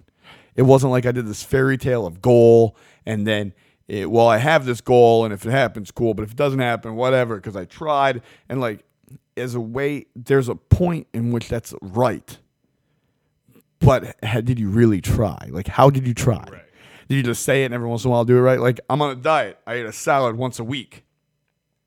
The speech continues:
Speaker 2: Right.
Speaker 1: Oh, all right, man.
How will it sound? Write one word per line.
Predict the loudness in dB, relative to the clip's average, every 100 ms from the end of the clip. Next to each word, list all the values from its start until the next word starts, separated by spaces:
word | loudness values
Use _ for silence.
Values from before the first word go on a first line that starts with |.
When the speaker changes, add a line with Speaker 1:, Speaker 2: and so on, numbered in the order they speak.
| _ _ _ _ _ _ _ _ _ _ _ _
Speaker 2:
Right. | -18 -16
Speaker 1:
Oh, | -18 _ _
all | -6 -4
right, | -6 -12 -14
man. | -10 -8